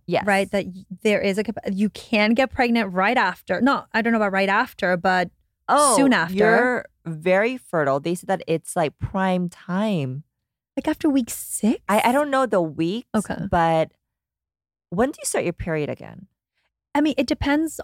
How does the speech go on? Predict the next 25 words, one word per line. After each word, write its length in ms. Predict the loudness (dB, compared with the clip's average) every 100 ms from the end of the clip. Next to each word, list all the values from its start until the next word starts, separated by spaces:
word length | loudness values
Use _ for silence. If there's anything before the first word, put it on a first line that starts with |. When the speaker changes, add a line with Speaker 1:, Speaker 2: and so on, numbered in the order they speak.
| -2
Speaker 2:
on 160 | 0
people 300 | 2 0 -2
too. 280 | -4 0 2
Like, 200 | 2 0 -2
technically, 500 | -2 -2 -2 0 0
if 180 | 0 -2
you're 100 | -2
breastfeeding, 560 | -2 -4 -2 -2 0
you 80 | 0
don't 160 | 0 -2
really 180 | -2 -2
get 140 | -2
your 100 | -4
period 300 | -6 -6 -6
back. 340 | -6 -8 _ _ _
Speaker 1:
Yeah. 340 | -2 2 2 -2
So 100 | -2
Speaker 2:
Yeah. 100 | 0
Speaker 1:
I 100 | 0
think 300 | -2 -8 -4
that's, 380 | -2 -2 -6 -16 -20 _ _ _ _ _ _
that's 400 | -4 0 0 -2 -6
what 180 | -6 -2
I 100 | -4
remember 1000 | -4 -4 -6 -4 -6 -6 -4 -4 -4 -8